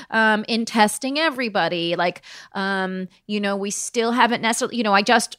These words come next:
saw a push notification that, that the, that the, the U S Army is deploying a ship, or the Navy or whatever, is deploying a ship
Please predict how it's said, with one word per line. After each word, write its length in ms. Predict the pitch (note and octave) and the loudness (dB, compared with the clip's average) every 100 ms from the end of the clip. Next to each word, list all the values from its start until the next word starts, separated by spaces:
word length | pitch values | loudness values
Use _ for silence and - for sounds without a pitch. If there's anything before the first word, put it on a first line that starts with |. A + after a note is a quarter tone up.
| - | -10
saw 320 | - A3 G#3 | -2 4 4
a 40 | F#3 | 4
push 220 | F#3+ - | 2 0
notification 800 | B3 A#3 A3+ A3 G3+ - F#3+ F#3 | -2 -4 -2 2 2 2 0 2
that, 220 | F3 - F#3+ | 2 0 -8
that 380 | F#3 G3+ G3 G3+ | -4 0 0 2
the, 280 | F#3+ F3+ E3+ | 4 4 2
that 320 | F3 F#3 F3 F#3+ | -2 0 0 -2
the, 280 | F#3+ F#3+ - - | -2 -4 -10 -6
the 320 | F3+ E3+ D#3 - | -2 -2 -4 -6
U 260 | G3+ G3+ | -2 0
S 160 | F#3+ G#3+ | 0 0
Army 240 | G3 F#3+ | -2 -2
is 100 | F#3 | -4
deploying 560 | G3+ - A3 A3 G#3+ F#3 | -4 -6 -4 0 2 2
a 60 | |
ship, 400 | F3 - B3 G#3+ | 2 4 6 4
or 100 | D#3+ | -2
the 80 | D#3+ | -6
Navy 340 | F3+ G#3+ G3 E3+ | -2 -2 0 0
or 60 | |
whatever, 240 | F3+ G3 E3 - - | 4 4 2 -4 0
is 160 | A3 G#3 | 2 4
deploying 540 | A3 - B3 B3 A3 | 2 2 0 0 2
a 60 | G#3+ | -2
ship 420 | - C4 C4 | 4 4 4